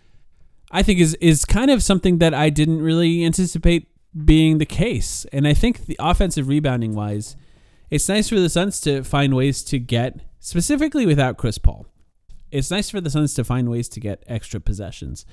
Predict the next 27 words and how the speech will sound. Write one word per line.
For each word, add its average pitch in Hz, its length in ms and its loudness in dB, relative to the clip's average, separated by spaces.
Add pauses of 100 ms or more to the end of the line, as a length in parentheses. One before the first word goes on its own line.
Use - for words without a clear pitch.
(580)
Because 170 300 0
the 175 100 0
thing 254 180 0
about 208 240 -2
Chris 160 240 -2
Paul, 101 320 -4 (920)
and 139 180 2
we're, 147 160 2
we'll 151 140 0
talk 185 240 -4
about 156 160 -4
the 120 80 -6
Suns 117 260 -4
winning 113 280 -2
without 101 260 -6
Chris - 180 -10
Paul 104 280 -2
in 104 180 -6
just - 260 -10
a 98 40 -10
second, - 340 -12 (800)
but 135 400 -2 (420)
the 147 60 -8
thing 208 180 0
about 208 200 -2
Chris 160 240 -4
Paul 113 420 -4